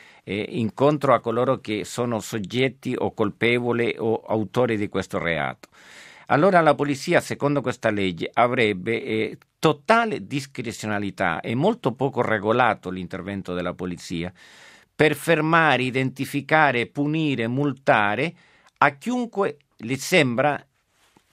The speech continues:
agli occhi, a prima vista, eh, di essere una persona sospetta di immigrazione clandestina.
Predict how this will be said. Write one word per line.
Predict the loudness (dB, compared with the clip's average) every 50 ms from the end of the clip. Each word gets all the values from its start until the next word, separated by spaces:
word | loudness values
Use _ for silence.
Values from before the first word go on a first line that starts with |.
| _ _ _ _ _ _ _
agli | 0 0 2 2 4 6
occhi, | 6 4 4 _ -16 -16 -16 -16 -16 _ _ _ _ _ _ _ _ _ _ _
a | -10 -6
prima | -2 0 0 2 2 2
vista, | 2 0 0 -2 -4 -8 -10 -8 -8 -8 -10 _ _ -20 _ _ _ _ _ _ _ _ _ _ _
eh, | _ -6 -4 0 0 0 0
di | 2 4 6 6
essere | 6 4 4 4 4 4 4 2
una | 2 0 0 2
persona | 2 0 0 0 0 2 2 2
sospetta | 2 2 0 -2 -2 -2 -2 0 2 2 2 2 0 0
di | 0
immigrazione | -2 -4 -4 -4 -4 -4 -4 -4 -4 -4 -4 -4 -4
clandestina. | -2 -4 -2 -2 -4 -6 -8 -10 -10 -10 -10 -10